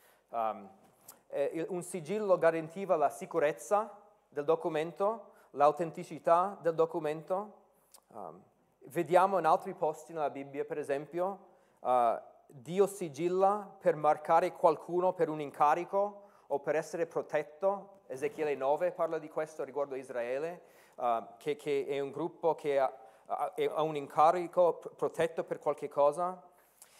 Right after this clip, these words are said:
È, è interessante che questo gruppo di centoquarantaquattromila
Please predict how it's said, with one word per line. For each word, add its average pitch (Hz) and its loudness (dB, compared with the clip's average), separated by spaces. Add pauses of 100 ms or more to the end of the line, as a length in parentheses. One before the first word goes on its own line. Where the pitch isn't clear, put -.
(140)
È, - -4
è - -4
interessante 202 2
che 156 -6
questo 196 0
gruppo 151 0
di 139 -10
centoquarantaquattromila 156 0